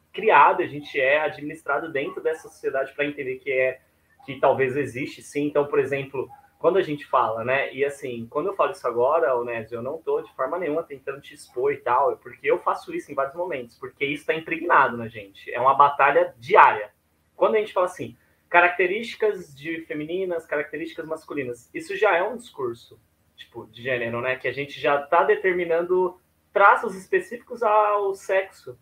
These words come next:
tipo, a mulher, ao homem. Todas as características são humanas, né? A gente pode o tempo todo. Então, eu, por exemplo, né, é, eu me vinculo e me relaciono com as pessoas, e mó galera, mó galera mesmo, né? Tipo, depois que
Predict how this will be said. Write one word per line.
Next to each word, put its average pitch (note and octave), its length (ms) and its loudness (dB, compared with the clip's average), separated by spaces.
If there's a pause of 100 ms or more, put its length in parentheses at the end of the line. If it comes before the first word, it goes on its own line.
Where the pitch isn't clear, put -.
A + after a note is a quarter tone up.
(100)
tipo, - 300 -8
a C#3+ 100 2
mulher, D3 380 0
ao C#3 160 0
homem. C#3+ 340 -6 (560)
Todas C#4+ 300 0
as A#3+ 100 2
características G3 760 -2
são G#3+ 260 -2
humanas, E3 640 -6
né? D3 180 -6
A D3+ 120 -4
gente - 240 -12
pode F#3 340 0
o D#3+ 80 -10
tempo - 240 -12
todo. G#3+ 220 2
Então, D#3+ 300 0
eu, A#3 200 4
por E3 120 -2
exemplo, D3 500 -4
né, C3+ 180 -8 (560)
é, A#2 520 -4 (580)
eu C#3 1120 4
me D3+ 140 -6
vinculo E3 420 -2
e G3 40 -2
me E3+ 100 -2
relaciono D#3 360 -4
com D3+ 100 -14
as D3 60 -14
pessoas, F#3+ 520 -4
e G3 80 -6
mó G3+ 240 4
galera, G#3 420 4
mó F#3 140 0
galera A3 260 2
mesmo, F#3+ 480 -4
né? E3+ 200 -6
Tipo, - 300 -20
depois D#3+ 300 -12
que - 100 -20